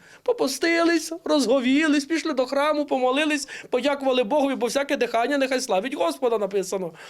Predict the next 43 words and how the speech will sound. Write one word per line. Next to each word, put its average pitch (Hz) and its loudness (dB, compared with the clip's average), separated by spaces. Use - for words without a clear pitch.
І 233 -2
тому 247 0
славте 254 0
Господа 233 0
в 233 -6
колядках, 208 0
в 165 -10
духовних 277 2
піснеспівах. 277 0
А 285 0
ні, 349 2
дванадцять 285 0
страв, 359 2
а 302 2
в 285 -4
церкву 294 0
не 269 2
йдуть. 190 -2
То, 349 2
то 381 -2
не 381 4
Різдво, 359 2
то 294 2
обжорство, 262 -2
то 269 -4
гріх. 269 0
Різдво 269 0
святкувати 262 0
двічі. 240 -4
Ну, 185 -8
та 214 -2
можна 233 -2
навіть 226 -4
і 214 -14
кожен 214 -4
день 196 -2
святкувати. 160 -8
Якщо 196 0
в - 2
вашому 247 0
серці 240 0
народився 220 0
Ісусик, 214 -8